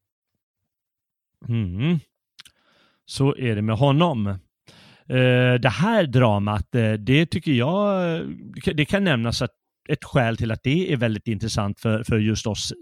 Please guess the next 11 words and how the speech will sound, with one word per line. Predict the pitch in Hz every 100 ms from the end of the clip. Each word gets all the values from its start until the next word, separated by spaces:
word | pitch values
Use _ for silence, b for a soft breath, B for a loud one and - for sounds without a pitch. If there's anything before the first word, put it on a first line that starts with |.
| 117
svenskar, | 135 139 104 101 - 233 - 110 117
eh, | 113 B B B B B B B B
bortsett | 143 101 143 -
från | 113
att | 107
det | 120
är | 107 104 98
liksom | 95 98
ett | -
mästerverk, | 104 - 113 175 - - 120
eh, | 107 104 104 101